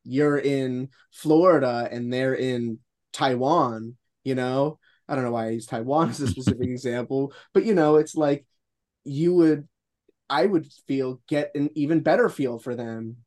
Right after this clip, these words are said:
Speaker 1: you know, if you're actually able to physically be present, you know, a-, as present as you can possibly be and connect with somebody on, like, a conversational level. Like, that's why I think, like,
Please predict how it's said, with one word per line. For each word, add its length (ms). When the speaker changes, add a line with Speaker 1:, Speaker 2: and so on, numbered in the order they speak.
Speaker 1:
you 140
know, 500
if 140
you're 160
actually 420
able 200
to 60
physically 480
be 200
present, 800
you 220
know, 460
a-, 360
as 160
present 440
as 280
you 80
can 300
possibly 580
be 420
and 400
connect 300
with 100
somebody 400
on, 160
like, 140
a 60
conversational 720
level. 220
Like, 160
that's 160
why 200
I 80
think, 260
like, 320